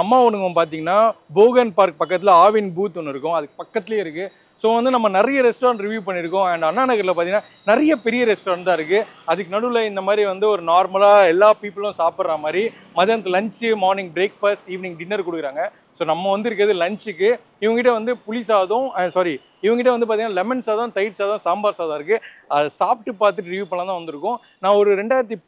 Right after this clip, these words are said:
பன்னெண்டு அந்த டைம்ல சாப்பிட்ருக்கேன், அதுக்கப்புறம் சாப்பிடல. So இது சாப்பிட்டு பார்த்து எப்படி இருக்குன்னு பார்க்கலாம். வாங்க நம்ம இப்போ வீடியோக்குள்ள போலாம். And ஃபர்ஸ்ட் டைம் பார்க்குறீங்கன்னா சப்ஸ்கிரைப் பண்ணிட்டு பாருங்க. So நம்ம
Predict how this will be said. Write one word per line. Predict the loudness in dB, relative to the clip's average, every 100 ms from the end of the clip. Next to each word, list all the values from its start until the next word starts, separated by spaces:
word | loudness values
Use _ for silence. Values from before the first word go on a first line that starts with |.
| -4
பன்னெண்டு | -2 -2 0
அந்த | 0 -2 -4
டைம்ல | -4 -4 -2
சாப்பிட்ருக்கேன், | -4 -6 -8 -4 -4 -4
அதுக்கப்புறம் | -4 -4 -8 -2
சாப்பிடல. | 0 0 -4 -2 -4 -4 _ _ -12
So | -10
இது | -10 -6
சாப்பிட்டு | -6 -6 -6
பார்த்து | -6 -4 -6
எப்படி | -4 -6
இருக்குன்னு | -6 -18 _ -6
பார்க்கலாம். | -4 -4 -6 -8 _ 0
வாங்க | 0 0
நம்ம | -4
இப்போ | -6 -6 -4
வீடியோக்குள்ள | -4 -4 -6 -4
போலாம். | -4 -6 _ -8
And | 0
ஃபர்ஸ்ட் | 0 2 0
டைம் | 0
பார்க்குறீங்கன்னா | -2 -2 -4 -6
சப்ஸ்கிரைப் | -6 -8 -6
பண்ணிட்டு | -12 -8
பாருங்க. | -10 -10 _ -20 -20 -20 _ _ _ _ _ _ _ _ _ _ _
So | -6 -6
நம்ம | -6 -4